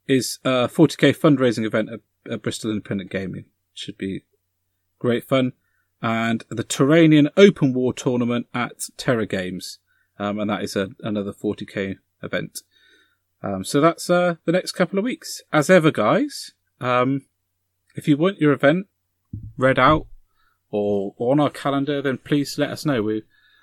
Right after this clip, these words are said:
um, we do try our best. It obvious-, it does wax and wane depending on how busy we've been. Um, but we like to keep the calendar updated, um, because it, it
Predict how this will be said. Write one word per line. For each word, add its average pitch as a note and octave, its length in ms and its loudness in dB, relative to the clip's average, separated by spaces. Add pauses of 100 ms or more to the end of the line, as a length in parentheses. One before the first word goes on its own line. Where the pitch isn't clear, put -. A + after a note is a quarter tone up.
(160)
um, A2+ 300 -4
we A#2+ 120 -4
do D#3 200 6
try A2 280 -2
our G2 60 -2
best. - 460 -6 (140)
It - 160 -8
obvious-, C3 500 -6
it - 120 -16
does A#2+ 200 -2
wax A2+ 280 -4
and G#2 120 -4
wane G#2 220 -2
depending G2+ 400 -8
on G2+ 80 -6
how G#2 120 -6
busy G2+ 320 -4
we've G2 200 -12
been. G#2+ 220 -6 (480)
Um, G2+ 340 -8 (160)
but G#2+ 260 -2 (180)
we B2 200 -2
like C3 160 2
to - 60 -14
keep - 160 -8
the - 60 -12
calendar G#2 440 -4
updated, - 500 -6 (680)
um, G2 320 -8 (640)
because - 300 -6
it, B2+ 160 -4
it - 120 -12